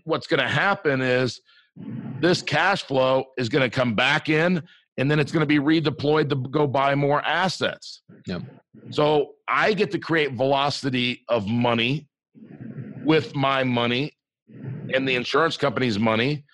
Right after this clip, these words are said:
Speaker 1: and instead of the bank creating velocity of money for the bank's benefit with my, with my, doing it with my money.
Speaker 2: Yeah. So it's the same process that a bank would do,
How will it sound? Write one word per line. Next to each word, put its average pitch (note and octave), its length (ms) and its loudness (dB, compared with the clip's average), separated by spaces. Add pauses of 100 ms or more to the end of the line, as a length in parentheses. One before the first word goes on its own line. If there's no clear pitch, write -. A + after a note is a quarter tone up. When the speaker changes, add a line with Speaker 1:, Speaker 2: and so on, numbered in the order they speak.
(320)
Speaker 1:
and D3+ 400 2
instead E3 400 2
of D#3 100 2
the D3+ 80 0
bank F#3+ 400 0
creating C3 460 2
velocity A#2+ 540 0
of G#2 100 0
money A2 440 0 (440)
for B2 80 0
the B2 100 0
bank's D#3 340 0
benefit A#2+ 460 0
with G#2 160 -2
my, G#2+ 220 0 (140)
with A2 160 -4
my, A2 180 0 (140)
doing A2+ 240 2
it G#2+ 80 -2
with F2 100 -4
my F#2+ 180 0
money. G2+ 300 2 (360)
Speaker 2:
Yeah. E2 200 -2 (100)
So - 140 -2
it's G#2 100 -2
the A2+ 80 -2
same C#3+ 260 0
process G#2+ 500 0
that G2 120 -2
a F2 40 0
bank G#2+ 280 -2
would E2+ 100 -4
do, E2 320 -2